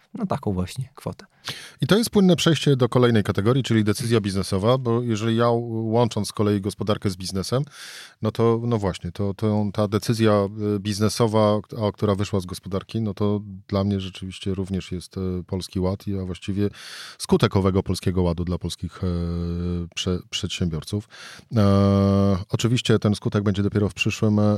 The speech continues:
Speaker 2: w przyszłym roku, e, no ale, e, tak naprawdę, e, przepisy zawarte, e, w polskim, e, w Polskim Ładzie, no, właściwie determinowały już wiele decyzji biznesowych podejmowanych, e,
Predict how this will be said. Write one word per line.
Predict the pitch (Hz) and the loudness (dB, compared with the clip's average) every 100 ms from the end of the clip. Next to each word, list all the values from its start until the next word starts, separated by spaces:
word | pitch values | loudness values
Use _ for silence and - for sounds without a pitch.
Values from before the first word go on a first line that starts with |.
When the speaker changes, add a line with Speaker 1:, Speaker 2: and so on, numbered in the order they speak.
| - | -2
Speaker 2:
w | |
przyszłym | - 113 - 120 | -6 -4 0 0
roku, | 156 - 107 - | 0 2 0 0
e, | 120 107 - | 2 2 2
no | 120 117 - _ | 4 4 2 _
ale, | 135 147 135 95 82 87 - - - - - 110 | 2 4 6 6 4 -2 -6 -20 -20 -20 -6 0
e, | 98 98 - | 2 2 0
tak | 104 107 | -4 -2
naprawdę, | 95 101 98 104 | 0 0 2 0
e, | 101 123 117 101 98 95 98 98 98 95 98 98 | 0 -4 -4 -2 0 0 0 0 0 0 0 -2
przepisy | - 101 110 - 98 | -4 -4 -4 -2 0
zawarte, | 90 95 - 98 | 0 -2 -2 -2
e, | 95 107 101 98 | -2 -4 -4 -6
w | - | -6
polskim, | 101 95 - 98 95 | -4 -4 -2 -2 0
e, | 92 92 - | 0 -2 -6
w | - | -8
Polskim | 104 - 98 95 | -6 -6 -2 -2
Ładzie, | 90 95 110 - - - - _ 107 | 0 -2 -4 -8 -20 -20 -20 _ -4
no, | 110 113 | -4 -2
właściwie | 104 101 113 113 | -4 -2 0 0
determinowały | 104 - 104 107 104 113 110 110 107 | 0 0 0 2 2 2 2 2 0
już | 107 107 107 95 101 | 0 0 -2 -4 0
wiele | 107 104 90 | 2 2 0
decyzji | 90 90 98 - - 98 90 90 | -4 -2 -2 -2 -4 -4 -2 -6
biznesowych | 80 85 82 87 - 90 82 82 | -6 -6 -6 -6 -4 -6 -6 -8
podejmowanych, | - 87 90 87 85 87 82 85 - | -8 -4 -2 -2 -2 -4 -4 -4 -6
e, | - | -6